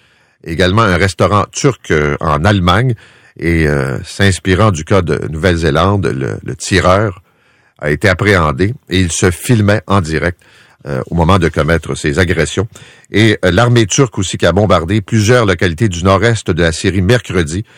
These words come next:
avant de lancer une opération terrestre. Au moins quinze morts, des milliers de personnes ont été déplacées. Et le président Trump, qui a annoncé le retrait des troupes américaines,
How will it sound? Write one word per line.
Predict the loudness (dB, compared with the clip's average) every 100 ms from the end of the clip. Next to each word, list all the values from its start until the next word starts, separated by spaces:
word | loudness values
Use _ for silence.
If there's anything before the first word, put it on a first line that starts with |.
| -20 _
avant | -2 0 2
de | 2
lancer | 2 0 0 0
une |
opération | 2 0 0 0 0 0
terrestre. | 0 0 2 0 -2 -8 -20 -20 _
Au | 0 2
moins | 4 2
quinze | 0 0 2 2
morts, | 2 2
des | 0 -2
milliers | -2 0 2
de | 2
personnes | 0 -2 0 0
ont | 0
été | 0 -2
déplacées. | 0 0 2 -2 -2 -6 -6 -18 _ _ _ _
Et | 0 0 2
le | 0
président | 0 0 0 2 2
Trump, | 0 0 0 0
qui | 0
a | 0
annoncé | -2 -2 0
le | 0
retrait | 0 -4 -4 -6
des | -4 -8
troupes | -6 -4
américaines, | -2 -2 0 0 0